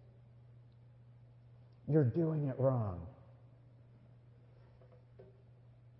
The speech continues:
The birth of Jesus is good news of great joy. That's what the angel said.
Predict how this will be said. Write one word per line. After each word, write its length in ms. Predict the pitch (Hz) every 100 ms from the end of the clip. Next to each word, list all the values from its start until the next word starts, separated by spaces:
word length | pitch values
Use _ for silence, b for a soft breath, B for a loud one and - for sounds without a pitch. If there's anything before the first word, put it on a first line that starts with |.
| - - - -
The 80 | 180
birth 400 | 139 226 311 302
of 160 | 277 208
Jesus 500 | - 294 285 233 -
is 140 | 175 147 -
good 260 | 247 311 294
news 440 | 262 285 302 220
of 200 | 247 190
great 320 | 269 320 349 - - -
joy. 420 | 220 156 98 82 - - - - - -
That's 120 | -
what 120 | 294
the 160 | 262 233
angel 480 | 196 196 180 147 -
said. 340 | - 151 233